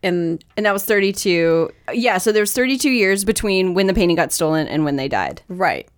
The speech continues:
Speaker 2: Okay.
Speaker 1: So they were in their fifties.
Speaker 2: Yes. Okay, so they are in their fifties. They're going to this museum, regardless of whether it's the Alters or some other,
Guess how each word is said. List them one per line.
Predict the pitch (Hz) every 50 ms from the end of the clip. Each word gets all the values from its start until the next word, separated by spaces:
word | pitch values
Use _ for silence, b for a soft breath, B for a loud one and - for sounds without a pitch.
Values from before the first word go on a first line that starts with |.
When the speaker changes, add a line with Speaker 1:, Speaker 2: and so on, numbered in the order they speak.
| _ _
Speaker 2:
Okay. | - 220
Speaker 1:
So | 214 226 233
they | 233 226
were | 233
in | 233
their | 226 220
fifties. | 214 - 170 - - - - - -
Speaker 2:
Yes. | 202 - - - - - B B B B B B B 202
Okay, | 214 208 160
so | 170 - 240 214 202 202 196
they | 180 208 208 226 240 247
are | - 185 202 196 190 190 190 190 190 - - _ _ _ _ -
in | 214 247
their | 285 349
fifties. | - 247 208 202 - 180 170 170 180 175
They're | - - 202 202
going | 190 190 196 214 247 294 294
to | - 320
this | 320 339 - -
museum, | 311 320 247 226 202 165 151 147 151 165 202 240 254 - - - -
regardless | 202 240 240 285 320 311 339 330 -
of | 226
whether | 220 220 208 214
it's | - - 208 202 - - - -
the | - 185 196 -
Alters | 160 180 180 180 214 196 190 -
or | - 170 165
some | - - - 185 185 190 -
other, | - 170 175 165 165 160 160 160 160 165